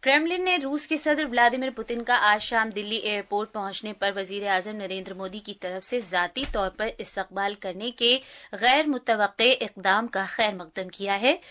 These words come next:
रूस के सदर के तारीखी भारत दौरे पर मीडिया से बात करते हुए Kremlin के तर्जुमान दिमित्री पेस्कोव ने कहा कि ये दोनों मुल्कों के दरमियान बढ़ते हुए और strategic दोस्ती की अलामत है।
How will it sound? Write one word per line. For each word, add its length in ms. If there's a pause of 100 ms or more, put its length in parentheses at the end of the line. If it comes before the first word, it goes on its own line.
(240)
रूस 200
के 140
सदर 280
के 160
तारीखी 720
भारत 560
दौरे 240
पर 200
मीडिया 380
से 140
बात 240
करते 300
हुए 240
Kremlin 480
के 100
तर्जुमान 600 (300)
दिमित्री 380
पेस्कोव 680
ने 240 (560)
कहा 300
कि 180
ये 360
दोनों 360
मुल्कों 300
के 160
दरमियान 500
बढ़ते 340
हुए 320
और 360
strategic 760
दोस्ती 320
की 180
अलामत 520
है। 240